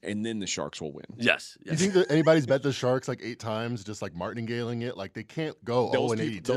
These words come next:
Speaker 1: tho-, yeah, they're, those are called homeless people.
Speaker 3: <laughs> Right, they no
Speaker 2: <laughs>
Speaker 3: longer have assets.
Speaker 2: Like, you, you gotta figure, like, this. Mackenzie, can you look it up real quick? What's the worst, like, the record for the worst record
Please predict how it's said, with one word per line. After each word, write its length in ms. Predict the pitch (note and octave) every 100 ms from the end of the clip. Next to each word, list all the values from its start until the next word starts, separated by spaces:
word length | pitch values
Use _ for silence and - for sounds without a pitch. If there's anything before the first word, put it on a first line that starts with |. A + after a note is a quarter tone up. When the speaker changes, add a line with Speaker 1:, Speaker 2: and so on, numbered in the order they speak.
| F#2+
Speaker 1:
tho-, 80 | D3+
yeah, 260 | C3 B2+
they're, 220 | F#2 A2+
those 240 | B2 B2 B2
are 80 | C#3
called 240 | C3+ A2
homeless 360 | B2+ A#2 F#2 -
people. 160 | B2 -
Speaker 3:
<laughs> 40 |
Right, 200 | G#3 F3+
they 160 | D3+ G3
no 160 | F#3+
Speaker 2:
<laughs> 80 | G#3
Speaker 3:
longer 420 | F3+ G3 F#3+ E3
have 220 | D3 D#3 D#3
assets. 540 | E3+ - F2 - E3+
Speaker 2:
Like, 260 | A#4 F3+ - A#3 A#3 - -
you, 180 | - C#4+ D4 - D#3+
you 120 | B3
gotta 280 | - D4 -
figure, 520 | - F3+ D4 B3 E3
like, 440 | C#3 B2+ A#2 - -
this. 300 | C3 E3+ - _ _
Mackenzie, 340 | - A#3 G3+ C3+ A2
can 180 | F3+
you 40 | A3+
look 140 | A3+
it 60 | G#3
up 100 | G3
real 100 | G3
quick? 160 | G3+ D#3+
What's 200 | G3+ -
the 100 | A3
worst, 560 | C3+ C3+ F3 - -
like, 140 | D3 B2
the 100 | B2+
record 380 | D3 - C#3
for 80 | C3
the 160 | B2 A2
worst 500 | G#2 G2+ C3+ C#3 -
record 500 | A#2+ A#2+ A2+ G#2+